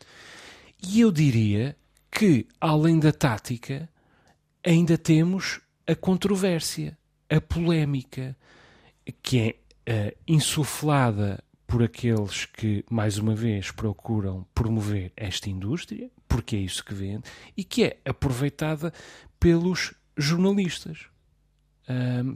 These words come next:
para, ah, ah, ah, recolher aquilo de que precisam para sobreviver, que são audiências. Mas não em favor da verdade, não em favor daquilo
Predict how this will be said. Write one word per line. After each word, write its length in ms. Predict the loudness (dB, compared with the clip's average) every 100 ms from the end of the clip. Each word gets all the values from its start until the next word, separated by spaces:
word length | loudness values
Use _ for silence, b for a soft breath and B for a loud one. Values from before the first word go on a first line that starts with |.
| 0
para, 440 | 4 4 2 -2 -8 -8
ah, 540 | -4 -2 -2 -4 -6 -6
ah, 480 | -6 -6 -6 -10 -12
ah, 340 | -12 -12 -14 B B B -6
recolher 760 | -4 -4 -2 0 4 4 2 b b b b
aquilo 380 | -8 -6 -6 -6
de 60 | -6
que 100 | -10
precisam 360 | -4 0 0
para 120 | -2 -6
sobreviver, 500 | -4 -4 -4 -4 -4
que 80 |
são 200 | -4 -2
audiências. 580 | -2 -2 -2 -4 -8 -16 -20 B B B B
Mas 280 | 4 6 6
não 240 | 4 2 0
em 60 |
favor 460 | 0 -4 -2 -4 -6 b b b -12
da 200 | -4 -2
verdade, 540 | -2 -4 -4 -6 -4
não 140 | -2 -2
em 40 |
favor 320 | -4 -8 -6 -6
daquilo 380 | -8 -8 -8